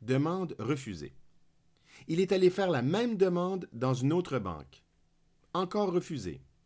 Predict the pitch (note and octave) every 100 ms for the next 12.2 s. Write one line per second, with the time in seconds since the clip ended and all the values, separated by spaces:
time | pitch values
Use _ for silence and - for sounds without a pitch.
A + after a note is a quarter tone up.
0 | _ _ _ _ _ _ - D#3+ G#3 G#3
1 | F#3+ F#3+ F3 C3+ F#2 D#2 C2+ - _ _
2 | _ _ _ _ - F3+ A3 F#3+ F#3+ F3
3 | C#3 G2+ D#2+ C#2+ - _ _ _ _ _
4 | _ A2 D3+ D#3+ C#3+ A#2+ F#2+ E2+ C#2 C2
5 | _ _ _ _ _ _ _ _ _ _
6 | _ _ _ _ C3+ D3+ G3 F#3+ F#3 G3
7 | G3+ D3+ C3 C3+ G3+ G#3 G3+ - - -
8 | C3 B2 - G#3 F3+ F3+ - F3+ C#3 B2+
9 | C3+ F#3 F3+ - A#2+ C3+ G3 G3+ C#3+ B2
10 | A#2+ - B2 E3 - F#3 - C#3 E3 D3+
11 | C3 B2 A#2 - B2 - G#2 G2+ C#3 C3
12 | F#3 G#3